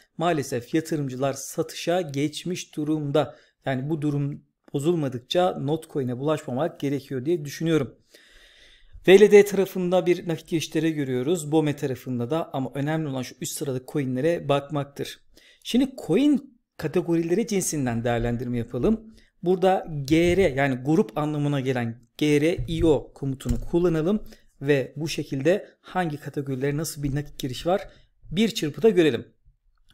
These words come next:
Bakın şu an en fazla nakit girişler aslında meme tarafında, meme coinlerde. Ama meme coinlerde şöyle bir sıkıntı var. Bakın günlük, günlüğe baktığımızda satışlar daha fazla.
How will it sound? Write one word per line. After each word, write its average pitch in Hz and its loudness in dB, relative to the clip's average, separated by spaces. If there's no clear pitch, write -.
Bakın 226 8
şu - 2
an 240 4
en 277 2
fazla 165 2
nakit 208 -4
girişler 208 -2
aslında 208 2
meme 196 2
tarafında, 113 -6
meme 214 4
coinlerde. 107 -6
Ama 220 2
meme 139 -2
coinlerde 143 -2
şöyle 165 -4
bir 135 -4
sıkıntı - -8
var. 120 -2
Bakın 196 2
günlük, 214 2
günlüğe 196 4
baktığımızda 208 2
satışlar 226 -2
daha 233 6
fazla. 110 -2